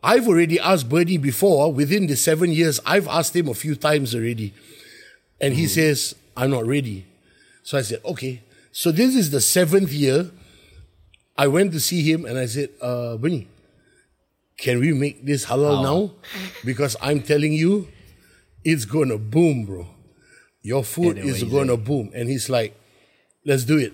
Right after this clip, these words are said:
Speaker 1: I'm ready." Yeah. And then
Speaker 2: And then,
Speaker 1: it's
Speaker 2: and then what he
Speaker 1: like,
Speaker 2: say?
Speaker 1: and then I'm like, "Let's do it." So got together, got the money
Speaker 2: Yeah.
Speaker 1: together. Uh, Bell and Bernie, uh, found Bali Lane.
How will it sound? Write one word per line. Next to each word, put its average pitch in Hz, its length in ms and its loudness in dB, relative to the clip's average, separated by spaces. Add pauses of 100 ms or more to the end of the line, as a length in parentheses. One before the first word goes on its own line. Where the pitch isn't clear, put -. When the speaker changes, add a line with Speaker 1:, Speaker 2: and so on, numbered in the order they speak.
(140)
Speaker 1:
I'm 131 160 0
ready." 120 380 -2 (1200)
Yeah. 175 340 2 (320)
And 160 180 2
then 196 200 4
Speaker 2:
And - 0 -
then, - 0 -
Speaker 1:
it's 214 140 0
Speaker 2:
and 160 100 2
then 160 80 0
what 156 140 4
he 110 60 0
Speaker 1:
like, 107 40 -10
Speaker 2:
say? 90 300 -8 (120)
Speaker 1:
and 151 160 0
then 170 160 2
I'm 165 200 0
like, 147 340 0
"Let's 147 260 0
do 226 200 0
it." 127 180 -2 (1000)
So 156 280 -2
got 160 320 2
together, 208 540 4
got 202 380 0
the 214 60 4
money 220 340 4
Speaker 2:
Yeah. 160 60 -6
Speaker 1:
together. 208 600 4 (640)
Uh, 139 220 4
Bell 170 340 4
and 175 180 2
Bernie, 208 500 2 (280)
uh, 139 360 2
found 185 540 0
Bali 180 320 0
Lane. 220 460 2